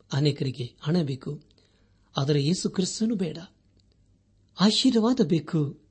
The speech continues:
ಆದರೆ ಆಶೀರ್ವಾದ ಕೊಡುವಂಥ ದೇವರು ಬೇಡ. ಇಲ್ಲಿ ಅರಸನಾದ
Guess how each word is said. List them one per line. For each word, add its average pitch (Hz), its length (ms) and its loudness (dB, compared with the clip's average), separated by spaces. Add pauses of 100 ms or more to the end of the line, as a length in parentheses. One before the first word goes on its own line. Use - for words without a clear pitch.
(200)
ಆದರೆ 127 400 -2 (500)
ಆಶೀರ್ವಾದ 196 600 6
ಕೊಡುವಂಥ 151 540 2 (360)
ದೇವರು 165 340 2
ಬೇಡ. 151 160 -8 (1160)
ಇಲ್ಲಿ 147 240 2
ಅರಸನಾದ 139 520 0